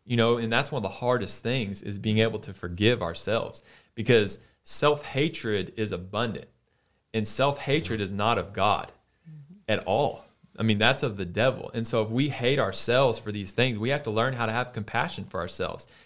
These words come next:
Speaker 1: and be self-compassionate with ourselves. And that's, that's tough. But if we can understand that and understand what God can do with that, it, the, the results are incredible. And the, the level of intimacy with God is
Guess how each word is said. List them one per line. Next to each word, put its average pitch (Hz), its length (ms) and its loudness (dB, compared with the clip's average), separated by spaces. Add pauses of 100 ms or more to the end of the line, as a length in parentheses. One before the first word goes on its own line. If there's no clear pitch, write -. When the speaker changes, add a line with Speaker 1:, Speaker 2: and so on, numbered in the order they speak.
(160)
Speaker 1:
and 98 140 2
be 120 160 6
self-compassionate 120 1120 -2
with 120 280 0
ourselves. - 480 -6
And 95 140 -4
that's, 147 320 0 (400)
that's - 280 2
tough. - 440 2
But 95 280 -2 (420)
if 95 160 -2
we 117 180 6
can 123 240 -2
understand 113 720 -2
that 92 240 0
and 92 100 -8
understand 107 480 -2
what 101 220 -2
God 107 320 0
can 101 180 -6
do 92 160 -2
with 110 300 4
that, 85 320 -2
it, 104 360 -2 (160)
the, 95 300 0
the 98 80 -2
results 98 500 2
are 90 120 -2
incredible. - 800 -4
And 92 440 2
the, 90 360 4 (180)
the 101 100 2
level 120 360 4
of - 100 -12
intimacy 107 540 -4
with 90 180 -8
God 98 380 2
is 90 300 -6